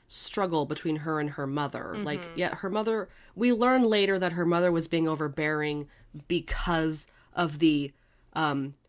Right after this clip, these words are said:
Speaker 1: of the impending, uh, red panda situation that was going to be happening.
Speaker 2: <laughs>
Speaker 1: Um, but, I mean, her mother just would kind of, uh,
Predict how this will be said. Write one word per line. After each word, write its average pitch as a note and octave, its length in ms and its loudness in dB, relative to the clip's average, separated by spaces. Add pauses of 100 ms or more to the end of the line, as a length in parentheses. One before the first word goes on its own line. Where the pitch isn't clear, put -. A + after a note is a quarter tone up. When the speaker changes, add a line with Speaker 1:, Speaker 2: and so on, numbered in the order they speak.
(880)
Speaker 1:
of D3+ 200 -6
the D#3+ 320 2
impending, F3+ 1000 6 (1200)
uh, E3 300 0 (100)
red F#3 320 4
panda F3+ 720 4
situation D#3 800 2
that D3+ 180 -2
was D3+ 120 -2
going D3+ 260 2
to D3 60 -2
be C#3 120 0
happening. C3 540 -2 (280)
Speaker 2:
<laughs> B3+ 120 -2 (260)
Speaker 1:
Um, D#3+ 520 4 (640)
but, F3+ 340 4
I F#3 120 4
mean, G3 240 8
her F3+ 180 0
mother G#3 340 2
just G3 240 0
would F#3+ 160 0
kind F#3 400 2
of, E3+ 380 0 (960)
uh, F3 260 -2